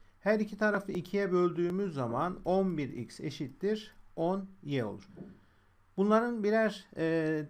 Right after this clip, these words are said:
tam sayı olmasını istiyorsak arkadaşlar en azından x'in değeri on olur. Şöyle eşleştirme yapabiliriz. Y'nin değeri ise on bir olur.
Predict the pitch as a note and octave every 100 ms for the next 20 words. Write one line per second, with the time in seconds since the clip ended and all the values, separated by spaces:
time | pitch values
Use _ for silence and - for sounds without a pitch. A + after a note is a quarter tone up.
0 | - F#3+ G#3+ G#3+ G#3 F3 D#3 D3 C3 C3
1 | F3+ F3+ G#3 F#3+ D#3 C3 B2 C3 B2 A#2
2 | F3 G3 - G#3 G3 D#3+ C3 B2+ A#2 F#2+
3 | F3 F3 - D#3+ C#3+ B2+ G#2+ G#2+ F3 F#3+
4 | F3+ G3 F#3+ D#3 D#3 A#2+ D3 - D3 -
5 | C#3+ C#3+ C3 C#3+ C3+ B2 A2 E3 F#3+ F#3+
6 | - - - D#3+ F#3+ F3+ C3 C#3 F3+ C#3
7 | A#2+ A#2 - G#3 G#3+ G#3+ - - D#3+ B2
8 | G#2 - - -